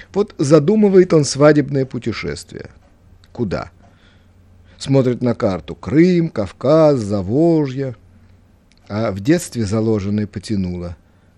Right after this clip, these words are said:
Потянуло к монастырям. И в детстве же, зароненное в душу,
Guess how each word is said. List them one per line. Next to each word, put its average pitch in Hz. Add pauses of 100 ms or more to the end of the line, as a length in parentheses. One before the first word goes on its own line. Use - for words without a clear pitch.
(680)
Потянуло 151
к -
монастырям. 107 (600)
И 123
в 110
детстве 110
же, 76 (720)
зароненное 127
в 113
душу, 170